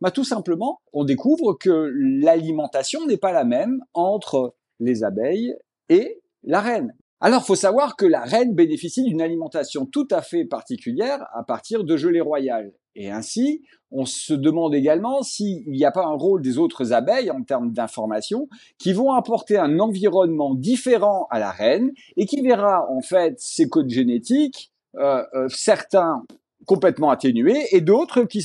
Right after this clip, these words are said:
vont se mettre en route pour donner toutes ces aptitudes. Eh bien, c'est ça l'épigénétique. Nous pouvons, de par l'environnement que nous allons proposer à notre corps,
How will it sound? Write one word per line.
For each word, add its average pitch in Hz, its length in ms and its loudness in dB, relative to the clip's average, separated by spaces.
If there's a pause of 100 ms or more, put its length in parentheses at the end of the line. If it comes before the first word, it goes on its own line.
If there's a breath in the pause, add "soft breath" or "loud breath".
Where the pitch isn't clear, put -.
vont 180 100 -2
se 180 120 -6
mettre 143 280 -2
en 113 100 0
route 233 340 -2
pour 302 260 4
donner 185 420 2
toutes - 160 0
ces 226 180 0
aptitudes. 117 640 -6 (220)
Eh 214 100 0
bien, 277 140 2
c'est 302 120 0
ça 277 220 2
l'épigénétique. 123 800 -6 (360 soft breath)
Nous 220 200 6
pouvons, 247 600 2 (180)
de 180 140 6
par 180 400 2
l'environnement 208 800 2
que 180 100 -2
nous 151 220 0
allons 156 200 2
proposer 185 800 0 (260)
à 127 120 0
notre 110 320 0
corps, 254 480 0